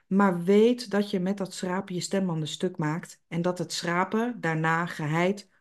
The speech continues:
nog een keer langskomt. Nog een hele belangrijke om met je spraak goed uit de voeten te komen, is te zorgen dat jij je mond voldoende opent.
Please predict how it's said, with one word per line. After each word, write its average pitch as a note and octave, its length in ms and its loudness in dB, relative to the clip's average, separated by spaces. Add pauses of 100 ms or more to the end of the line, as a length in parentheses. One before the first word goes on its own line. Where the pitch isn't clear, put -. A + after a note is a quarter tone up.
(100)
nog F3 320 4
een F3 80 -6
keer F3+ 140 0
langskomt. C3 800 -6 (1900)
Nog F4+ 300 2
een A3+ 120 6
hele G3+ 260 6
belangrijke F3 800 4
om F3 180 2
met E3+ 180 2
je D#3 100 2
spraak F#3 500 2
goed - 640 0 (120)
uit D3+ 340 4
de G3+ 60 2
voeten F#3 300 6
te E3+ 100 2
komen, D#3+ 540 8
is C#4 220 6
te C#4+ 140 2
zorgen C#4+ 520 6
dat B3 240 4
jij F#3+ 260 6
je A#3+ 120 8
mond A#3 320 8
voldoende F3+ 540 4
opent. A#3+ 800 4